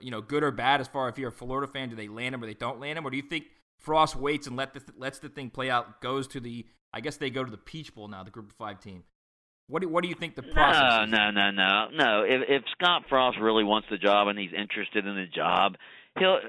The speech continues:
Speaker 2: again, I'll, I'll make the comparison to Urban Meyer. He'll do what Urban Meyer did when he was at Utah. I mean, Urban Meyer took the job after the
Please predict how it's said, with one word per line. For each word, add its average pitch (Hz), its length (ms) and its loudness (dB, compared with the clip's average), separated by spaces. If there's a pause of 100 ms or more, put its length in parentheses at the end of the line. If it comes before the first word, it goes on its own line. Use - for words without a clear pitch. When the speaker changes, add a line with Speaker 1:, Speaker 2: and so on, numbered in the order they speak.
Speaker 2:
again, 131 340 6
I'll, 101 320 6
I'll 113 60 6
make 120 200 4
the 117 60 -4
comparison 123 520 0
to 110 60 0
Urban 120 340 2
Meyer. 117 280 2
He'll 104 120 4
do 120 180 2
what 123 140 4
Urban 123 260 2
Meyer 127 280 2
did 113 220 0
when 131 120 -4
he 123 140 0
was 127 180 -4
at 113 80 0
Utah. 110 560 0 (340)
I 110 60 -10
mean, 110 140 0
Urban 127 340 4
Meyer 113 400 4 (340)
took 135 220 2
the 147 100 2
job 110 440 4
after 117 320 2
the 135 100 0